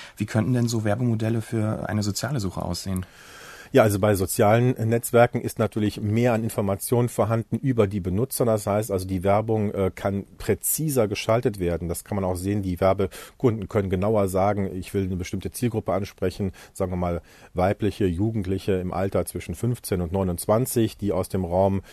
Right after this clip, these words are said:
Speaker 2: Niederrhein kommen. Als Beispiel kann man machen und funktioniert auch. Und das heißt, man kann die Werbung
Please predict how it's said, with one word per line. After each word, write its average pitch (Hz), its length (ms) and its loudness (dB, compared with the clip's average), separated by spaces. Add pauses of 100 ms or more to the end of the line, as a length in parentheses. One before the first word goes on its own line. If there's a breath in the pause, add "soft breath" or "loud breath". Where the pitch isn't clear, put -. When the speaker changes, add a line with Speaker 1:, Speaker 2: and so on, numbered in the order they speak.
(200 loud breath)
Speaker 2:
Niederrhein 90 500 2
kommen. 90 240 2
Als 95 200 0
Beispiel 101 520 2 (220)
kann 120 180 6
man 113 120 4
machen 147 360 2
und 110 240 -2
funktioniert 107 580 -2
auch. 123 240 0
Und 113 240 -2
das 104 160 -2
heißt, 110 220 0
man 104 100 -2
kann 107 160 -4
die 98 100 -4
Werbung 101 340 2